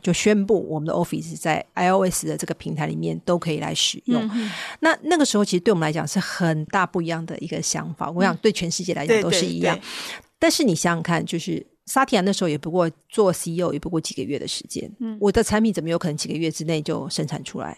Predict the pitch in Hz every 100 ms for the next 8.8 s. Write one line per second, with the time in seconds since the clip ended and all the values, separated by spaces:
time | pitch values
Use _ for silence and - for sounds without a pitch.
0 | - 277 233 233 220 160 190 196 190 165
1 | - 170 156 156 - - 170 180 165 156
2 | 156 170 170 160 - 214 196 190 170 180
3 | 175 170 180 165 - 117 - 113 - -
4 | - - - - 226 233 208 - - -
5 | 220 214 202 165 165 170 - 170 180 -
6 | 180 170 165 - - 170 170 190 196 196
7 | 175 151 156 185 165 156 165 160 160 160
8 | 156 - - 175 - 156 156 156